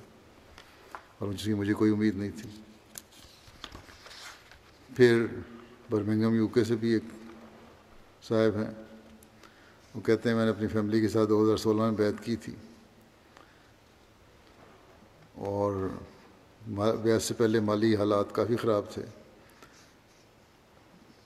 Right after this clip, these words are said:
اور قرض بھی تھا بہت زیادہ۔ جب چندوں کی ادائیگی شروع کی جماعت میں آ کے، اپنی حیثیت کے مطابق، بلکہ بعض حیثیت سے بڑھ کر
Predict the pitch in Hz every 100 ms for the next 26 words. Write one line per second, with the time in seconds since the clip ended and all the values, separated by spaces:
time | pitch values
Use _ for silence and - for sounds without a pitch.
0 | - - 107 101 101 98 90 80 - -
1 | 113 107 101 113 113 107 107 104 107 95
2 | 104 110 - - - - - - - -
3 | - - - - 113 101 - 120 110 123
4 | 123 127 110 113 127 151 147 131 120 107
5 | 107 104 107 104 - 101 - - - -
6 | - - - - - - - - - -
7 | - - 104 98 110 101 110 110 101 101
8 | 98 - - - - - - - - -
9 | - - - - 117 107 110 104 107 113
10 | 113 - 120 101 117 117 127 143